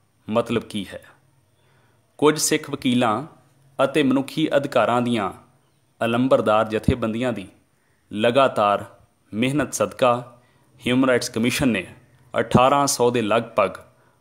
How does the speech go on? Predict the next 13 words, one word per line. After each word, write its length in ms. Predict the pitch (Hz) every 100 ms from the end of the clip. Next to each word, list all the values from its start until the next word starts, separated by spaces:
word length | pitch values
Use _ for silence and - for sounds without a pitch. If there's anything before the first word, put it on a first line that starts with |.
| -
ਅਣਪਛਾਤੀਆਂ 720 | 120 135 139 123 117 113 117 104
ਲਾਸ਼ਾਂ 360 | 110 - 117
ਦੇ 140 | 98 90 - _ _ -
ਵਾਰਸਾਂ 440 | 101 117 - 131
ਨੂੰ 220 | 101 101 143 _ _ _ _ _ _ -
ਵੱਧ 320 | 98 143 151
ਤੋਂ 140 | 139
ਵੱਧ 320 | 107 123 120 - - _ _ -
ਦੋ 240 | 95 113
ਲੱਖ 220 | 110 107
ਰੁਪਈਏ 300 | - 107 107 107
ਤੱਕ 260 | 117 117
ਦਾ 360 | 110 87 -